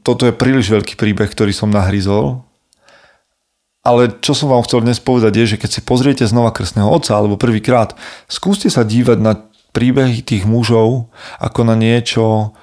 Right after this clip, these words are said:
čo je také archetypálne, čo je v každom mužovi. Hľadajte toho Vita Corleoneho v sebe, eh, vo svojom šéfovi, hľadajte Michaela alebo Santina okolo seba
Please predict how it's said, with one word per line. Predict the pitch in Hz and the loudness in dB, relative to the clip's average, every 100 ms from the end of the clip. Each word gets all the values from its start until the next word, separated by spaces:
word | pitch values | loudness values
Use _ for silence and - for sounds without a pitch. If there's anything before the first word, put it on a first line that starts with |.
| _ - - | _ -20 -10
čo | - | 0
je | 113 | 2
také | 107 113 - | 2 -2 0
archetypálne, | - 120 120 - 104 104 98 98 | 0 0 -2 -6 -2 0 0 -2
čo | - 113 | 0 0
je | 104 | 0
v | - | 0
každom | 123 113 110 | 0 2 0
mužovi. | 104 95 98 95 92 - - | 0 -2 -4 -4 -10 -14 -6
Hľadajte | 110 120 131 127 120 110 | 0 4 2 2 0 0
toho | 117 101 | 0 0
Vita | 101 117 113 | 0 -2 -2
Corleoneho | - 110 107 104 104 101 101 101 101 - - | 0 2 2 2 0 0 0 -2 -4 -16 -10
v | |
sebe, | - 123 110 110 104 | 0 2 2 2 2
eh, | 98 - - - - _ - - 101 101 98 98 98 | 0 -10 -20 -20 -20 _ -8 -2 0 0 -2 -4 -6
vo | 110 104 | -4 -4
svojom | - 107 | -2 -4
šéfovi, | - 117 107 113 101 104 101 95 - - - - - - | -2 -2 0 -2 0 -2 -2 -6 -8 -18 -20 -20 -20 -6
hľadajte | 104 113 113 107 - 107 113 127 - - | 0 4 2 0 -2 0 2 0 -4 -2
Michaela | 117 120 123 - 113 107 107 - | 2 2 0 -2 0 2 0 -2
alebo | 117 110 104 | -2 -2 -2
Santina | 101 - 110 110 117 110 104 101 98 - _ _ _ _ - | -2 0 0 -2 -2 0 0 0 -4 -10 _ _ _ _ -6
okolo | 120 - 120 104 | -6 0 2 2
seba | - 107 104 104 113 - | 0 0 2 0 -4 -10